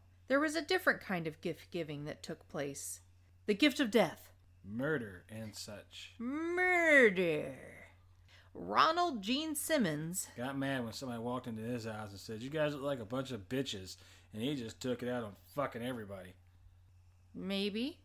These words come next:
Speaker 2: Was that right? Did I crack the code?
Speaker 1: Maybe.
Speaker 2: Hmm.
Speaker 1: And we're not talking Gene Simmons from Kiss here. We're talking Ronald Gene Simmons, who
Speaker 2: From
Speaker 1: killed
Speaker 2: Arkansas.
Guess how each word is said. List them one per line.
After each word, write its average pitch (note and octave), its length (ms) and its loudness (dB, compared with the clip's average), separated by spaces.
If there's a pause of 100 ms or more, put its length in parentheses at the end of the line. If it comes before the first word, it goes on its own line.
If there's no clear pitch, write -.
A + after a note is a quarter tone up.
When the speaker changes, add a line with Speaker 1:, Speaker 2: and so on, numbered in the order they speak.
Speaker 2:
Was B2+ 120 -6
that B3 120 -2
right? A#3+ 340 0 (420)
Did A2 100 -8
I A2+ 80 -2
crack - 320 -6
the - 60 -10
code? G#3+ 340 -4
Speaker 1:
Maybe. A#3 1120 0 (880)
Speaker 2:
Hmm. A3 200 -8
Speaker 1:
And G3 180 0
we're A3 80 0
not A#3 260 2
talking A3+ 480 -2
Gene G#3 300 -2
Simmons F#3+ 440 -6
from D#3 260 -12
Kiss - 320 -8
here. D3 280 -10
We're - 80 -14
talking C3 480 -12
Ronald G#3+ 580 8 (560)
Gene D#3 340 -6
Simmons, C#3+ 760 -8 (560)
who B3 100 4
Speaker 2:
From B3 80 2
Speaker 1:
killed C#4+ 300 6 (200)
Speaker 2:
Arkansas. B2 640 0